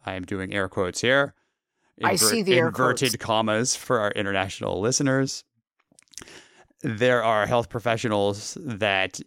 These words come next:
Speaker 1: provide services like different rituals and medicines to prevent somebody from getting pregnant with puppies if they are bitten by an enamored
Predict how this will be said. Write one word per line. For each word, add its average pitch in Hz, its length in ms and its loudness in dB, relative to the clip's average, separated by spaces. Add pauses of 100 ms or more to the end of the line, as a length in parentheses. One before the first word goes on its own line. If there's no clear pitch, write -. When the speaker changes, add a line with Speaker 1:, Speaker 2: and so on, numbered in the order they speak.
(140)
Speaker 1:
provide 104 580 0
services 117 960 0
like 98 400 -6 (200)
different 101 320 -4
rituals 95 760 -4
and 87 320 -8
medicines 92 880 -2 (320)
to - 180 -2
prevent 117 520 0
somebody 113 420 0
from 104 220 -2
getting 104 340 -2
pregnant 120 680 -4 (360)
with 101 420 -2
puppies 101 640 -2 (160)
if 107 220 -4
they 107 180 0
are 98 280 0
bitten 101 440 -4 (320)
by 98 440 0 (120)
an 98 140 -2
enamored 95 640 -4